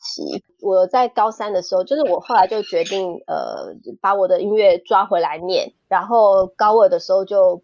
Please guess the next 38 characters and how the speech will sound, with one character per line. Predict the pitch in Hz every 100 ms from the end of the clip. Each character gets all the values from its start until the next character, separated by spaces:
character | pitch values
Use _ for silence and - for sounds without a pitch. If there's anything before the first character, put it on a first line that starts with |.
| -
补 | 175
了 | 175 175 175
很 | 190 170
多 | 214
的 | 214
音 | 185 190
乐， | 196 - -
然 | -
后 | 220 202
高 | 196 202
三 | 202 196
的 | 185
时 | - -
候， | 202 185 170 -
我 | - 175
是 | - 226
在 | 208 226 214
三 | - 214 226
月 | 185
的 |
时 | 175 185
候 | 190
考 | 190 147
了 | 139
一 | 185
个 | 196
东 | 185 190
西 | 196
叫 | 208 208
做 | 214 190
“支 | - 220
付 | - 220
优 | 190 190 190
异 | 190
保 | - - -
送 | 196 175
甄 | 165 160 160
试”， | - - 175 -